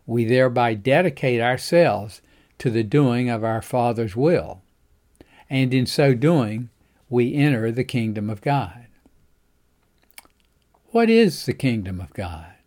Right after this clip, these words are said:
Jesus clearly revealed His concept of the kingdom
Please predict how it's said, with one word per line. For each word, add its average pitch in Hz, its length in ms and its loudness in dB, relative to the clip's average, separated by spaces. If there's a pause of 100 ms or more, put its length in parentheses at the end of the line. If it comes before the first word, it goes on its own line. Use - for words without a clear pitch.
(1500)
Jesus 233 480 4
clearly 185 560 4
revealed 113 600 2
His 139 260 0
concept 135 760 -2
of 107 160 -4
the 104 80 -8
kingdom 101 600 -4